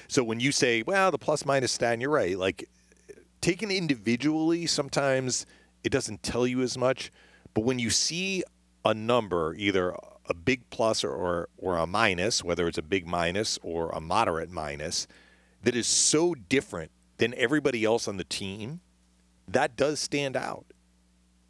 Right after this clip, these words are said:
I mean, Kempe plus sixteen, Kopitar plus fifteen, Quinton Byfield plus fourteen, Doughty plus eleven, Mikey Anderson, defenseman usually plays with Doughty, plus twelve. Vladislav Gavrikov, they got him last year at the deadline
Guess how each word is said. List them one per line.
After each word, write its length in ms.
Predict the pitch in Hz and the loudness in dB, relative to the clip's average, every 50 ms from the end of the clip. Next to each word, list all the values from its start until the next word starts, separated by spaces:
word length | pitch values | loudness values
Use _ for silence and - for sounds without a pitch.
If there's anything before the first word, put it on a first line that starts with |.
| _ _ _ _ _ _ _ _ _ _ _ _ - | _ _ _ _ _ _ _ _ _ _ _ _ 0
I 60 | 110 | 2
mean, 180 | 120 117 110 | 2 2 2
Kempe 400 | 101 - 139 151 156 - 123 98 87 - | 0 0 0 0 0 0 0 0 0 -2
plus 220 | - 127 123 - | -2 -2 -2 0
sixteen, 580 | - - - - - - - 123 113 95 82 78 | -2 -4 -4 -6 -6 -6 -4 -6 -4 -4 -6 -4
Kopitar 540 | - - 131 131 - - - 117 92 85 - | 0 0 0 0 -2 -4 -2 0 0 0 -2
plus 240 | _ - 127 120 - | _ -2 -2 -2 -2
fifteen, 600 | - - 131 117 - - - 95 85 80 76 73 - _ _ _ | -2 -2 -2 -2 -2 -8 -6 -6 -6 -6 -8 -12 -18 _ _ _
Quinton 260 | - - 143 143 139 120 | -4 -2 -2 -2 -2 -2
Byfield 500 | 120 120 135 131 - 110 90 80 - - | 0 0 0 0 0 -2 -2 -2 -4 -2
plus 220 | - - 147 - | -2 -2 -2 -2
fourteen, 680 | - - 127 135 135 - - - 95 78 67 67 - - | -4 -4 -2 -2 -2 -4 -6 -8 -8 -8 -10 -14 -12 -4
Doughty 380 | - 110 123 131 131 120 98 82 - | 0 2 4 4 2 2 -2 -8 -10
plus 280 | - - 135 127 - - | -4 -2 0 0 0 0
eleven, 480 | 120 117 117 117 120 110 92 78 69 - - _ _ _ _ _ _ _ _ _ _ _ | 0 2 2 2 2 2 2 -2 -2 -4 -14 _ _ _ _ _ _ _ _ _ _ _
Mikey 480 | 95 107 131 131 113 143 131 123 120 | 0 0 0 0 -2 -4 -2 0 2
Anderson, 520 | 127 131 127 117 - - 98 80 71 67 - - | 2 2 2 2 0 -2 -4 -6 -6 -10 -12 -12
defenseman 460 | 85 - - 98 92 - - 82 85 | -6 -2 -2 -2 -2 -4 -6 -8 -8
usually 260 | 82 73 80 78 76 | -6 -6 -4 -6 -6
plays 320 | - - - 82 82 - | -6 -6 -4 -4 -4 -4
with 120 | - 76 69 | -6 -10 -12
Doughty, 340 | - 76 - - - 78 - | -12 -12 -12 -14 -18 -20 -16
plus 420 | _ - 120 127 131 - - - - _ _ | _ 0 2 2 2 0 -2 -6 -8 _ _
twelve. 520 | - - 131 131 120 101 80 71 - - - - - - _ | -4 0 0 2 2 2 0 -2 -6 -12 -20 -20 -20 -20 _
Vladislav 500 | - 92 113 127 151 156 - 165 147 139 | -2 2 2 4 4 2 2 0 0 0
Gavrikov, 640 | 120 117 117 135 156 147 127 - - - 76 76 80 | 0 2 2 2 4 2 0 -2 -2 -6 -8 -8 -6
they 100 | 85 92 | -6 -2
got 200 | 90 107 117 113 | 0 2 2 2
him 140 | 110 113 110 | 2 0 0
last 300 | 107 107 107 107 - - | 0 0 0 0 0 0
year 60 | 107 | -2
at 100 | 95 - | -2 -2
the 60 | - | -4
deadline 680 | 82 104 101 110 113 107 98 90 85 78 78 78 78 | 0 2 2 2 2 2 0 0 0 0 -4 -6 -8